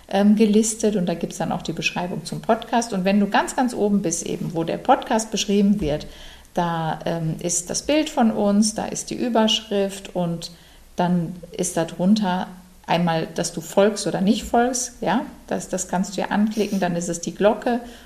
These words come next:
dann das Zeichen für Einstellung und dann sind da noch drei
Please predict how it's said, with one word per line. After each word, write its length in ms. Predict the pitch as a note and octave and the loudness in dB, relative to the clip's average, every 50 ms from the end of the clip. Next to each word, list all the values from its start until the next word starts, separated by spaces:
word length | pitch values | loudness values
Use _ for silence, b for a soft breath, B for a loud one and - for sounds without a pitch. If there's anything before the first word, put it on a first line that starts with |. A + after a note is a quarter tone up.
| B B B - | B B B -4
dann 160 | - F3+ G3 | 0 0 0
das 180 | F3+ F3 - - | 0 0 -2 -2
Zeichen 340 | - E3+ E3 G3 G3 F3+ | -2 0 0 0 0 -2
für 120 | F3+ - - | -2 -2 -2
Einstellung 500 | - - G#3+ A3 - G#3+ G#3 G#3 G3+ F#3 | 0 2 2 2 2 0 0 0 2 2
und 160 | F#3 F3+ - | 0 2 2
dann 180 | G3 G#3+ C4 C4 | 4 4 4 4
sind 140 | B3 G#3+ | 4 4
da 80 | G#3 G3+ | 4 2
noch 240 | G3 F#3+ F#3+ G3+ - | 2 0 0 -2 -2
drei 400 | - F3 F3 F3+ F#3 F#3+ G3 G3 | -2 -2 0 2 2 2 0 -2